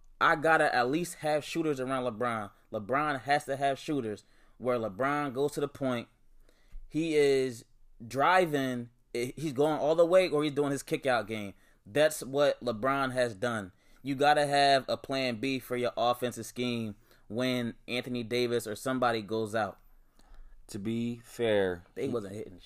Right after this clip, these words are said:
Speaker 1: shit.
Speaker 2: he has improved his shooting a lot. He's,
Speaker 1: Yeah.
Speaker 2: he's pulled up from the logo a couple times this year.
Speaker 1: Yep.
Speaker 2: LeBron has improved his shooting. But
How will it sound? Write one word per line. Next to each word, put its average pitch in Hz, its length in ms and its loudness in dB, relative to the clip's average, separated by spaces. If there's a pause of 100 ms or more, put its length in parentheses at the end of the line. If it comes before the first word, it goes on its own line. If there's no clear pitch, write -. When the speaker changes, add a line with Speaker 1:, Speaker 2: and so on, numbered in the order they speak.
(120)
Speaker 1:
shit. 160 280 0
Speaker 2:
he 107 140 -4
has 131 300 6
improved 120 280 -4
his 101 80 -4
shooting 95 380 -6
a 85 60 -8
lot. 85 300 -2 (800)
He's, 110 140 -4
Speaker 1:
Yeah. 139 200 4
Speaker 2:
he's 123 160 -4
pulled 127 160 0
up 107 80 2
from 107 120 -6
the 90 60 -2
logo 95 320 2
a 82 60 -4
couple 95 220 -4
times 82 300 -8
this 80 180 -16
year. 76 200 -14 (140)
Speaker 1:
Yep. 110 220 -6 (220)
Speaker 2:
LeBron 95 340 0
has 95 180 -6
improved 90 300 -10
his 85 80 -10
shooting. 80 320 -12 (480)
But - 360 -2